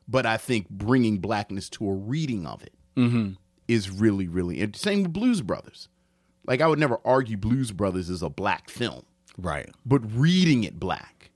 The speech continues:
Speaker 1: So.
Speaker 2: What about Scarface?
Speaker 1: See, I think Scarface is more like Goodfellas. See, now we've just
Speaker 2: Yeah,
Speaker 1: moved to
Speaker 2: yeah, you're right.
Speaker 1: movies that black people love. <laughs>
Speaker 2: I just went to review Scarface.
Speaker 1: I, hey, man.
Speaker 2: Oh,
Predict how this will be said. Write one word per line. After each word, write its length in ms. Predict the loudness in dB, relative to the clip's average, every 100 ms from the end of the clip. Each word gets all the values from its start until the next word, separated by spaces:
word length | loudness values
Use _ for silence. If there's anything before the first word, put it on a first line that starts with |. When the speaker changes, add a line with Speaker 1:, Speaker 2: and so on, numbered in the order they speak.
| _ _ _ _ _
Speaker 1:
So. 380 | -4 0 0 -4 _ _ _ -20 _ _
Speaker 2:
What 60 | -6
about 140 | -6
Scarface? 840 | -6 -8 -4 -4 -6 -14 -16 -16 -16 _ _ _ _ _ _ _ _ _ _ _ _ _ _ -6
Speaker 1:
See, 180 | 0
I 60 | 2
think 200 | 0 -6
Scarface 540 | -2 0 0 0 -2
is 100 | -4
more 140 | -4 0
like 180 | 0 0
Goodfellas. 580 | -2 -2 -4 -4 -6 -10
See, 160 | -6
now 180 | -4 -4
we've 160 | -4 -4
just 200 | -2 0
Speaker 2:
Yeah, 60 | 0
Speaker 1:
moved 240 | 0 -2
to 80 | -2
Speaker 2:
yeah, 60 | -2
you're 160 | -4
right. 240 | -8 -8 -2
Speaker 1:
movies 400 | 2 4 2 0
that 200 | -2 0
black 220 | -2 0
people 300 | -2 2 2
love. 600 | 2 2 0 -6 -12 -20 _ _ _
<laughs> 240 | _ _
Speaker 2:
I 80 | -4 -4 _ _ -10 -8 -8
just 120 | -4
went 160 | -2 -2
to 80 | -2
review 340 | -2 0 -2
Scarface. 460 | -4 -8 -8 -8 -2
Speaker 1:
I, 100 | -2 -2 -12 -18 -12 -12 -12 _
hey, 200 | -4 -2
man. 440 | -2 0 0 -2 -6 -20 -20 -20 -16 -2
Speaker 2:
Oh, 340 | 0 0 -2